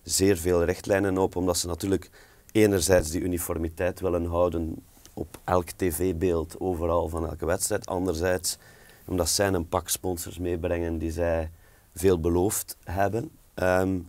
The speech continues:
dus het is vaak vloeken op hoeveel je moet aanpassen. Eh, nu, als dan de betaling van de Champions League komt, dan, eh, kan je het wel in perspectief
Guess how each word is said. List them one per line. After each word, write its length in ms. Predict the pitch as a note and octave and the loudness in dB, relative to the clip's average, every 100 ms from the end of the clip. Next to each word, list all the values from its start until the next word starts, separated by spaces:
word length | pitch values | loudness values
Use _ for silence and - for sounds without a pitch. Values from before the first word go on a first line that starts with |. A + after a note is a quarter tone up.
| - - - - | -16 -20 -20 -16
dus 320 | F2 G#2+ - | 4 4 4
het 160 | - G2 | 0 -2
is 180 | G#2+ - | -2 0
vaak 420 | - G2 G2 - - | -2 -2 -4 -10 -12
vloeken 800 | F2+ F#2 G#2+ G#2+ A#2+ F#2+ F#2 F#2+ _ | -8 0 0 2 0 0 -4 -12 _
op 480 | F2+ F2+ - - - _ _ - _ | -4 -4 -4 -20 -20 _ _ -20 _
hoeveel 380 | - F#2 E2+ F#2 | -6 -2 2 0
je 60 | F2+ | 0
moet 220 | F2 E2 | -4 -4
aanpassen. 680 | F2 D#2+ D#2+ E2+ - - - _ | -6 -8 -6 -10 -12 -14 -18 _
Eh, 320 | F2 E2 D#2+ E2+ - _ _ | -8 -6 -8 -12 -18 _ _
nu, 280 | - F#2 F2+ - | -4 -2 -2 -4
als 220 | E2+ D#2 | -4 -2
dan 380 | E2+ E2 E2 D#2+ - _ _ - _ _ _ | -4 -2 -6 -10 -20 _ _ -20 _ _ _
de 80 | - | -14
betaling 480 | D#2+ F2 F2 E2+ D#2+ | -6 -2 0 -2 -4
van 220 | E2+ E2 | -6 -6
de 60 | D#2+ | -8
Champions 380 | E2 D#2+ D#2+ D#2 | -10 -10 -10 -10
League 220 | D2+ - | -12 -8
komt, 440 | E2 D#2 D#2 - _ | -6 -6 -8 -16 _
dan, 300 | E2 D#2+ D2+ | -8 -6 -6
eh, 140 | D2+ D#2 - _ _ | -8 -10 -16 _ _
kan 160 | - | -6
je 60 | D#2 | -6
het 100 | - | -4
wel 160 | D#2+ | -2
in 100 | E2 | -2
perspectief 680 | E2 E2+ - D#2+ - F#2 - | -2 -6 -6 -8 -6 -8 -8